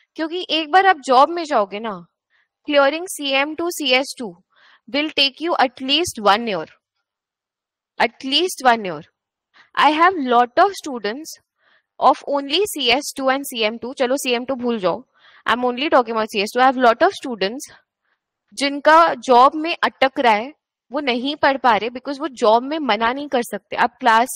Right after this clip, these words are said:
कॉलेज बंक कर सकते हो, आप सेवेंटी परसेंट अटेंडेंस रख सकते हो, आप जॉब में सेवेंटी परसेंट अटेंडेंस नहीं रख सकते। You cannot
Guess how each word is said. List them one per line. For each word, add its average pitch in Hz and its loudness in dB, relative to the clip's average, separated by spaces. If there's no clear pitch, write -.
कॉलेज 233 -2
बंक 233 0
कर 226 0
सकते - -10
हो, 175 -20
आप 240 0
सेवेंटी 240 0
परसेंट 262 0
अटेंडेंस 240 -4
रख 233 0
सकते - -6
हो, 202 2
आप 202 -2
जॉब 214 4
में 247 -6
सेवेंटी 214 -4
परसेंट 226 -6
अटेंडेंस 214 -8
नहीं 202 -2
रख 208 0
सकते। 175 -14
You 254 -4
cannot 285 4